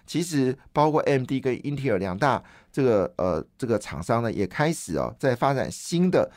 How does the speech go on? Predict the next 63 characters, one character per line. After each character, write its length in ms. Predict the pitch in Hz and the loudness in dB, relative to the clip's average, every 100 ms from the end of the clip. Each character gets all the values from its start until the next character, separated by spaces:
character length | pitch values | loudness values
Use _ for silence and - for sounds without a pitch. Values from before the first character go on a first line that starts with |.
| - - | -14 -6
好， 220 | 95 87 | -2 -2
这 160 | - 113 | 0 0
个 160 | 95 | 0
所 200 | 92 80 | -2 -2
谓 140 | 107 107 | 0 2
的 120 | 92 | -2
伺 240 | - 139 | -4 -6
服 160 | - 101 | -6 -6
器 160 | - | -4
的 80 | 107 | -4
晶 220 | 92 104 | -2 -4
片 220 | 104 - 62 | -4 -4 -4
哦。 180 | - - - - - | -6 -10 -16 -10 -2
那 120 | 160 | 2
当 160 | 190 | 4
然 140 | 180 123 | 4 2
这 100 | 151 | 0
部 120 | 139 | -2
分 200 | 139 127 | 0 0
除 160 | 110 113 | -2 -4
了 60 | |
散 200 | 110 139 | 0 0
热 120 | 139 | 2
模 200 | 107 107 | 0 -2
组， 240 | 120 92 - - _ | -4 -6 -8 -14 _
它 200 | - 123 | -2 0
会 160 | 139 123 | 2 0
是 160 | 135 | -2
最 180 | 110 127 | -2 -2
大 140 | 117 | 0
的 60 | 104 | 0
受 180 | - 107 | 0 0
惠 120 | 104 | 0
者， 140 | 85 | -4
讲 260 | 64 78 82 | -4 -4 -2
的 80 | 98 | -6
是， 300 | 127 131 107 - - | -2 0 0 -6 -8
呃， 180 | - 98 | -2 -2
建 260 | 98 143 123 | 0 0 0
策 240 | 151 117 | 0 2
啦， 200 | 98 87 | 2 0
哈， 260 | 95 95 71 | 0 -2 -2
双 300 | - 120 127 | 0 0 2
红 200 | 120 87 | 0 0
啊、 180 | 90 92 | 0 0
奇 380 | - - 101 131 | -4 -8 -4 0
宏， 260 | 113 87 - - - - | 0 0 -6 -20 -10 -2
那 100 | 120 | 0
么 120 | 110 | 2
他 140 | 180 | 2
们 120 | 190 | 0
其 180 | 180 127 | -2 -8
实 100 | 123 | -10
业 200 | 123 196 156 | -2 0 0
绩 140 | 147 | 0
看 180 | 156 117 | -2 -2
起 100 | 107 | -2
来 80 | 82 | -4
也 160 | 92 | -4
确 260 | 80 - 185 | -4 -2 -2
实 160 | - - | -2 -10
不 120 | 104 | -8
错， 320 | - 113 85 | 0 2 2